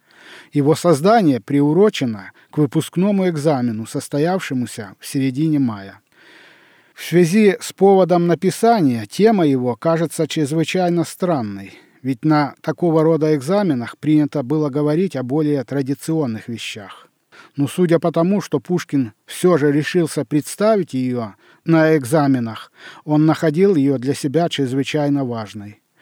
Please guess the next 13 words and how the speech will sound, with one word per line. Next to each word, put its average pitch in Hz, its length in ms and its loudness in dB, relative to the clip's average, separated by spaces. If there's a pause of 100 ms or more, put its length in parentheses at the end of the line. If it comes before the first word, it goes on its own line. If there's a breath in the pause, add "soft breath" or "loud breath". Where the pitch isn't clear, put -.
(240 soft breath)
И 143 60 -2
уже 147 280 2
само 165 320 2
то, 202 240 4
что 151 240 -2
он 160 140 2
ее 151 220 2
выбрал, 139 460 -2
тоже 175 340 -4
косвенно 151 520 -4
свидетельствует 139 880 -6
о 139 80 -4
том, 185 340 -4